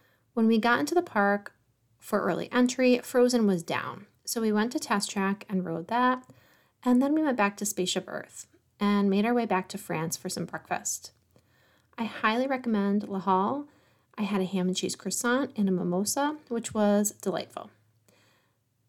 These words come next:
After that, we stopped at one of the blue guest experience umbrellas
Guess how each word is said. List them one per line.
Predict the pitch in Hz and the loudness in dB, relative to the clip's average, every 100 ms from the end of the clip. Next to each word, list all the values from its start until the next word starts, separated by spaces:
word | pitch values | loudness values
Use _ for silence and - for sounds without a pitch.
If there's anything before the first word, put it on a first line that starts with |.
| _ | _
After | 220 247 330 | -2 0 0
that, | 302 277 | 0 0
we | 226 | -2
stopped | 214 220 196 - | -2 0 0 -2
at | 190 180 196 | -4 -2 0
one | 185 | -2
of | 180 | -2
the | 180 | -4
blue | 196 185 | 0 0
guest | 170 160 - | -2 -6 -8
experience | - - 214 233 233 240 | -12 -6 -4 -2 -4 -6
umbrellas | 240 226 233 233 240 247 | -8 -2 0 0 -2 -4